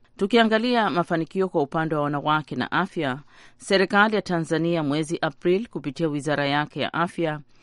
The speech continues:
ilizindua rasmi chanjo ya saratani ya shingo ya kizazi kwa wanawake,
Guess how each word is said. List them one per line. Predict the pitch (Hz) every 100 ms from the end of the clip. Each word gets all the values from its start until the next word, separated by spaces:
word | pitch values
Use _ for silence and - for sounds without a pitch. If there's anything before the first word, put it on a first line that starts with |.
| - - -
ilizindua | 175 185 196 202 196 185
rasmi | 185 196 - 180
chanjo | 180 165 160
ya |
saratani | 156 147 143 170 165 160
ya | 147
shingo | - 147
ya | 139
kizazi | - 123 143 147 143
kwa | 151
wanawake, | 131 113 127 160 - 147 135